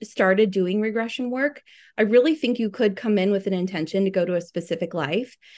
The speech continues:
And I think we're being pushed beyond that now. I noticed an evolution through my one-on-one sessions that I had with people, where it was, like, more and more often,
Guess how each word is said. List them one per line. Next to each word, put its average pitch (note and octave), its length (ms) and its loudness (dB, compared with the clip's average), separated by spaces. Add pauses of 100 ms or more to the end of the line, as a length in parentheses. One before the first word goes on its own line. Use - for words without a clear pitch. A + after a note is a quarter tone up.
(240)
And A#3 80 2
I A#3+ 80 2
think D4 220 4
we're F4 120 4
being C#4 240 2
pushed G3+ 500 -2
beyond F3+ 360 2
that A3+ 160 -2
now. C4+ 400 2 (260)
I A#3 140 4
noticed A3+ 560 2
an C4+ 160 -2
evolution G3 720 0
through G3 540 0
my F#3 180 0
one-on-one F3 1000 -4
sessions G#3 480 0
that A3+ 100 0
I A3+ 60 2
had A3+ 220 -4
with A#3+ 160 -2
people, C4+ 500 0 (280)
where A3+ 140 4
it G#3+ 80 2
was, G#3 120 0
like, G3 220 -2
more A3 240 0
and D4 100 4
more C#4+ 220 0
often, G#3 540 -2